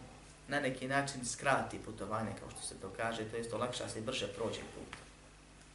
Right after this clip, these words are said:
I poslanik, sallallahu alejhi ve sellem, je to ko-, koristio taj običaj, radio po njemu. I bio je jedan ashab, spominje se, da je posebno dobro znao pjevati,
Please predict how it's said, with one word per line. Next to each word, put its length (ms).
I 40
poslanik, 420
sallallahu 580
alejhi 240
ve 120
sellem, 280
je 160
to 200
ko-, 100
koristio 460
taj 220
običaj, 340
radio 360
po 60
njemu. 240
I 40
bio 240
je 80
jedan 260
ashab, 360
spominje 420
se, 240
da 60
je 140
posebno 400
dobro 260
znao 320
pjevati, 300